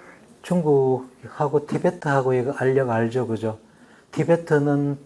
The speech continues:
독립국가라고 주장을 하는데 중국은 티베트는 중국의 일부라고 생각하잖아요, 그죠? 그래서 중국 유학생들이 굉장히 막 그때 막,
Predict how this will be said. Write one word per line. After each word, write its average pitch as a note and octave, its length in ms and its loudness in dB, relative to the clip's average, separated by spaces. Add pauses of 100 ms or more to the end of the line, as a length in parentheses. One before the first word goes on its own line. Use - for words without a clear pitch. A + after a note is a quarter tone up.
(140)
독립국가라고 C3+ 1000 0
주장을 A2+ 480 -2
하는데 A#2 460 -4
중국은 F3 640 0 (380)
티베트는 C#3+ 680 -2
중국의 D3+ 520 -2
일부라고 C3 500 0
생각하잖아요, A#2 760 -6
그죠? A#2 260 -8 (460)
그래서 D3 220 2
중국 F3+ 420 2
유학생들이 B2+ 920 0
굉장히 F#3+ 600 -2
막 C3+ 180 -4
그때 B2+ 240 -4
막, A2+ 260 -6